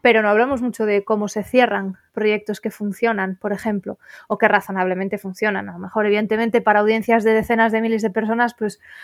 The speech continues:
eh, ochocientos mil suscriptores no son nada, pero, jolín, eh, tal era que era un proyecto que estaba funcionando, que tenía cierta capacidad de convocatoria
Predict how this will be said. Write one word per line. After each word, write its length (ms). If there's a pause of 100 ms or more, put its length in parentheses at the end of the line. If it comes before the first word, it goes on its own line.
(200)
eh, 320
ochocientos 540
mil 120
suscriptores 680
no 100
son 200
nada, 320 (360)
pero, 1080
jolín, 320 (240)
eh, 600
tal 160
era 240
que 60
era 100
un 80
proyecto 420
que 80
estaba 220
funcionando, 520
que 120
tenía 400
cierta 240
capacidad 420
de 80
convocatoria 680